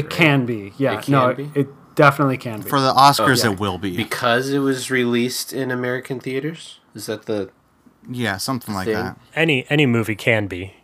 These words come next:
Speaker 4: Um, yeah, as long as it's released
Speaker 3: I think,
Speaker 4: once in
Speaker 3: yeah,
Speaker 4: America.
Speaker 3: I think Oscars do have some sort of caveat that they need to be released in theaters,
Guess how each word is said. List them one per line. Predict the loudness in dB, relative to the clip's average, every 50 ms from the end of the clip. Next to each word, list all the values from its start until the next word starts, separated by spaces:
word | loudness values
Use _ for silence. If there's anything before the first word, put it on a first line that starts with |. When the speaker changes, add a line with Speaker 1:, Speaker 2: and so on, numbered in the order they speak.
| _ _ _ _ _ _ _ _ _ _ _
Speaker 4:
Um, | -4 -2 -2 0 0 0
yeah, | 0 0 0
as | 0 0 2
long | 2 2 2 2
as | 0 -2
it's | -4 -4 -2
released | -2 -2 -2 -2 -4 -4
Speaker 3:
I | -4
think, | -2 -2
Speaker 4:
once | -2 -2 -4 -6 -8 -8
in | -8 -8
Speaker 3:
yeah, | -8 -8
Speaker 4:
America. | -6 -6 -6 -6 -6 -6 -6 -6
Speaker 3:
I | -4
think | 0
Oscars | 2 2 2 2 -2 -4 -4 -4 -4 -2 0
do | 2 2 4
have | 6 4 4 4 2
some | 0 -2 -2
sort | -2 -2 -4 -2 -2 -2
of | -4 -4
caveat | -2 0 0 0 0 0 -2 -2 -2 -2 -2
that | -6 -8 -6
they | -6 -6
need | -4 -4 -4 -4 -6
to | -6
be | -6 -6 -6 -6
released | -6 -6 -6 -6 -6 -6 -6 -6
in | -8 -10
theaters, | -8 -6 -6 -4 0 0 0 0 0 -4 -6